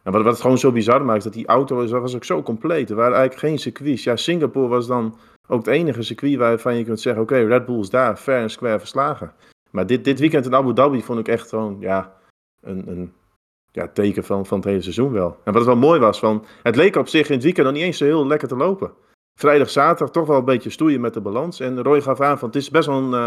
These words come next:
eh, ja, als je het circuit ziet, is het best wel interessant altijd. En, eh, dat zie je wel terug in kwalificatie, want je moet natuurlijk wel een beetje een balans hebben, hè. Sector één, twee en drie zijn op dit circuit best wel verschillend.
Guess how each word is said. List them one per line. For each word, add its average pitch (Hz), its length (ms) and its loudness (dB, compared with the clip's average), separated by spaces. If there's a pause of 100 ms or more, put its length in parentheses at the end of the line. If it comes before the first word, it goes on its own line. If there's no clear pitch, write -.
eh, - 60 -20 (180)
ja, 139 140 4
als 120 200 0
je 135 60 -6
het 120 80 -12
circuit 139 260 -2
ziet, - 180 -4
is 170 60 -2
het 127 100 -4
best 170 160 2
wel 143 100 -2
interessant 147 480 -2
altijd. 107 420 -2
En, 104 180 -10 (340)
eh, 120 260 0
dat 113 120 -6
zie 147 120 -2
je 131 60 2
wel 147 140 4
terug 151 180 0
in 117 80 -6
kwalificatie, 117 680 0
want 143 100 -6
je 151 60 -6
moet 151 100 -2
natuurlijk 143 280 -2
wel 147 80 0
een 143 100 0
beetje 139 160 -2
een 123 60 -4
balans 139 340 -2
hebben, 104 260 -2
hè. 123 80 0
Sector 127 380 -2
één, 131 260 -4
twee 120 300 -2
en 104 80 -4
drie 127 240 -4
zijn 127 180 -6
op 117 80 -6
dit 127 140 -2
circuit 117 280 -6
best 139 180 0
wel 123 160 0
verschillend. 117 500 -4